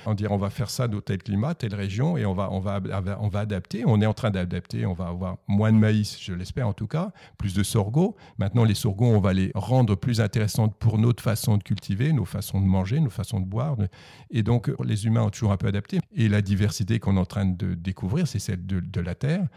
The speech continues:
du sol, de toute le, la microfaune et microflore, et, et micro entre les deux, parce qu'il y a pas mal de choses.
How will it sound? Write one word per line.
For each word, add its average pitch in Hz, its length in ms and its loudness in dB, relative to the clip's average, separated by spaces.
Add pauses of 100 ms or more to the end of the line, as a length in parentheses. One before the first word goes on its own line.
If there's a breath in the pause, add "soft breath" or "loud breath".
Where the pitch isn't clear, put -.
(200 loud breath)
du 95 120 -6
sol, 143 440 0
de 107 120 -2
toute - 280 -4
le, 113 140 2 (100)
la 98 100 -2
microfaune 101 600 0
et 95 60 2
microflore, 98 960 -4 (200)
et, 92 560 -6
et 90 40 -4
micro 101 460 0
entre 95 260 -2
les 95 100 -2
deux, 104 140 0
parce - 200 -6
qu'il 95 120 -6
y 87 60 -6
a 87 60 -8
pas 98 140 -4
mal 92 140 -2
de 98 80 -2
choses. 165 220 -2